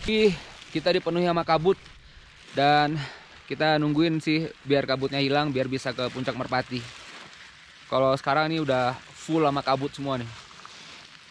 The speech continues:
Tuh, jarak pandang kita cuma satu meter. Jadi kita belum berani buat ngelewatin puncak Merpati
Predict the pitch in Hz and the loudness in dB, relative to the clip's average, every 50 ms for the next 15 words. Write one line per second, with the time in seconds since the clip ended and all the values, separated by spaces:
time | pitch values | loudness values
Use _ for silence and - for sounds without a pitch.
0 | - - - - - - - - - - 139 127 117 - _ - - _ - - | -20 -20 -20 -20 -20 -20 -20 -20 -14 -8 -8 -8 -8 -10 _ -20 -20 _ -20 -20
1 | - - - - - - - - - 131 135 135 143 - - 143 143 143 139 143 | -20 -20 -20 -20 -16 -16 -4 0 2 4 4 2 2 -2 -2 -4 -2 0 0 0
2 | 147 147 139 160 170 - 147 139 - 139 120 143 135 135 131 - - 131 120 - | 0 0 -2 -4 -2 -2 -4 -4 -4 -4 -4 -2 -4 -4 -2 0 0 -2 -2 -4
3 | - - - - - - - - - - - - - - - - - - - - | -12 -20 -20 -20 -20 -20 -20 -20 -20 -20 -20 -20 -20 -20 -20 -20 -20 -14 -8 -8
4 | 120 135 135 143 139 147 143 135 139 139 139 135 135 131 131 147 143 131 135 135 | -6 -4 -4 -4 -2 -2 0 0 0 2 2 2 2 2 2 0 0 0 -2 -2
5 | - 123 123 117 120 120 - 131 127 - 127 123 131 113 123 123 113 120 117 - | -2 -4 -2 -2 -2 -2 -4 -6 -6 -6 -6 -6 -4 -4 -4 -4 -2 -4 -4 -4
6 | - 120 | -6 -10